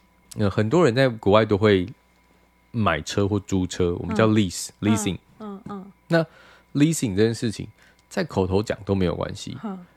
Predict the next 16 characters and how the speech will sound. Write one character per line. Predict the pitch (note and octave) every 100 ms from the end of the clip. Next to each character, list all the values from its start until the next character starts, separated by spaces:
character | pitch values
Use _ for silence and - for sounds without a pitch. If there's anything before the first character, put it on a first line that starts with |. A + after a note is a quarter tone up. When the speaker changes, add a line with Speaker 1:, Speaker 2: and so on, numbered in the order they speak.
| -
Speaker 1:
如 | A#2+
果 | C#3+
你 | B2 F2
今 | G2+
天 | G2+ G2+ F#2+
假 | E2
设 | - G2 - _ _ _ _ _ _ _ _ _ _
要 | - B2+ F#2+ - -
那 | A2+
个 | G2+ G2+ - _ _
卖 | C3+ A#2 G2 - -
的 | F2+
销 | - G#2
售 | A2+ F#2+
员 | D2+ D#2+ _ -
Speaker 2:
嗯。 | A#3 F#3+